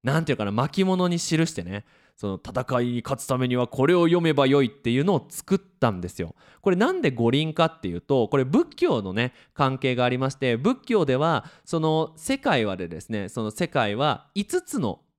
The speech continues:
エレメントで作られているっていうふうに考えられているんですね。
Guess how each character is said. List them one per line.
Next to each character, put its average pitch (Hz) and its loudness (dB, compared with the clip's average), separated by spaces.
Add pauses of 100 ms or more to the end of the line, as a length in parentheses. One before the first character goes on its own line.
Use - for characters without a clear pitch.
(180)
エ 175 4
レ 165 4
メ 120 2
ン 101 -4
ト 90 -6
で 82 -10
作 - 0
ら 139 4
れ 113 2
て 98 -4
い 98 0
る 175 2
っ 208 0
て - -6
い 120 0
う - 0
ふ 160 -4
う 220 4
に 196 -2
考 110 -4
え 104 0
ら 104 0
れ 95 -2
て - -12
い 85 -8
る 90 -8
ん 85 -12
で 80 -10
す - -20
ね。 196 -4